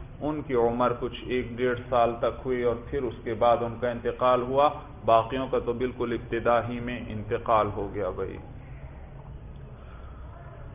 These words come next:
جی، تو یہاں اللہ کیا فرما رہے ہیں؟ "محمد، تم مردوں میں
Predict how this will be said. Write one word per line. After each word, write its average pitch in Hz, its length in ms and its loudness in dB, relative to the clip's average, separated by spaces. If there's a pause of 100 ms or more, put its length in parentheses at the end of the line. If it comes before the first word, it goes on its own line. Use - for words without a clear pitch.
(180)
جی، 104 260 -4 (380)
تو 120 100 0
یہاں 120 340 8
اللہ 123 240 8 (120)
کیا 135 140 10
فرما 135 420 8
رہے 139 280 4
ہیں؟ 156 220 0
"محمد، 127 520 4 (540)
تم 135 100 0
مردوں 123 480 4
میں 127 180 0